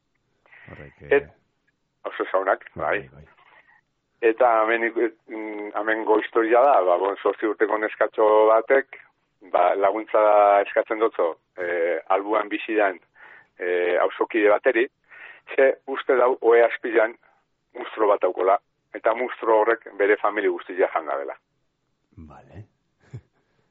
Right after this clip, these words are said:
Speaker 1: Eta pentsetan dut igual alboko auzokidea Matt Mikkelsen ik-, izango da.
Speaker 2: Duda barik, duda barik.
Speaker 1: Bai,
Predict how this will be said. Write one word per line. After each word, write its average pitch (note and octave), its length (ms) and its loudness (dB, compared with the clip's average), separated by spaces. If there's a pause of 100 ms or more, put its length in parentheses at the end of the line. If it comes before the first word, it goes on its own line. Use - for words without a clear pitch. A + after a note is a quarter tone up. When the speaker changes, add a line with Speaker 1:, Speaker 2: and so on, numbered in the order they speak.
(120)
Speaker 1:
Eta F#2 220 -12
pentsetan G2+ 420 -10
dut G#2 160 -4
igual G2 240 -6
alboko F2+ 1300 -8
auzokidea F2+ 800 -12
Matt F2+ 200 -10
Mikkelsen E2 460 -14
ik-, D#2+ 220 -16
izango D#2+ 300 -16
da. D2 100 -10
Speaker 2:
Duda G#2+ 300 2
barik, F2 280 -4 (160)
duda G#2 300 0
barik. D#2 220 -4
Speaker 1:
Bai, C2+ 100 -18